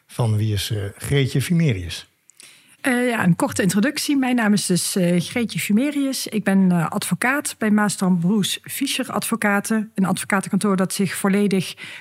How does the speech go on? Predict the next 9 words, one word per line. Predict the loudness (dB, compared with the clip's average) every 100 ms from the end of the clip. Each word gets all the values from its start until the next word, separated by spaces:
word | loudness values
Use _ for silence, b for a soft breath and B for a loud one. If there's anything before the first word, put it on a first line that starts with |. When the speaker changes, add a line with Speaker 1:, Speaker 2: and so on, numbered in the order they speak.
| B
Speaker 2:
toelegt | -4 0 0 0 -2
op | -2
het | -2 -2
aanbestedingsrecht, | 0 2 2 0 2 2 2 0 -2
het | 0
mededingingsrecht | 2 2 2 2 2 2 -2 -2
en | -2
het | -2
staatssteunrecht. | 0 -2 -2 -2 -2 -2 -8 -12